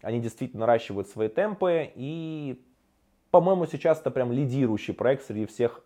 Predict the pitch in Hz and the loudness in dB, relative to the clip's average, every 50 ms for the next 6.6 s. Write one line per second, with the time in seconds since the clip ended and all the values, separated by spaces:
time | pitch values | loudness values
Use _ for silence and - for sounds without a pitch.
0 | _ _ _ _ _ _ _ - 110 110 107 - - 123 113 - - 110 104 - | _ _ _ _ _ _ _ 0 2 2 0 0 -2 -4 -6 -6 -8 -10 -10 -8
1 | 101 101 101 104 107 110 127 127 117 101 - 107 95 101 98 95 - 101 - - | -6 -4 -2 -2 -2 0 -2 -4 -4 -6 -6 -6 -4 -4 -4 -4 -4 -8 -6 -4
2 | - 104 98 101 95 95 98 98 113 147 170 151 - - 123 120 113 110 127 135 | -2 -2 -2 -2 -4 -6 -4 -4 -2 -2 -4 -4 -6 -6 -4 -4 -4 -4 -6 -6
3 | 120 - 101 107 107 101 - - - - 95 - - - 131 156 156 143 117 - | -6 -6 -6 -4 -6 -8 -8 -10 -12 -12 -12 -12 -10 -8 -6 -6 -4 -4 -6 -6
4 | - _ _ - 87 90 95 101 95 - 98 95 98 101 92 120 98 98 - - | -10 _ _ -10 -10 -8 -8 -10 -12 -12 -12 -10 -10 -8 -8 -8 -8 -8 -6 -6
5 | 98 101 - - 160 165 - - - 95 95 - - 90 95 92 92 - - 101 | -8 -6 -6 -6 -8 -8 -8 -8 -10 -10 -10 -8 -10 -8 -6 -8 -8 -8 -8 -10
6 | 95 95 95 - - 180 170 - 151 123 113 | -10 -10 -12 -10 -8 -8 -8 -6 -6 -6 -6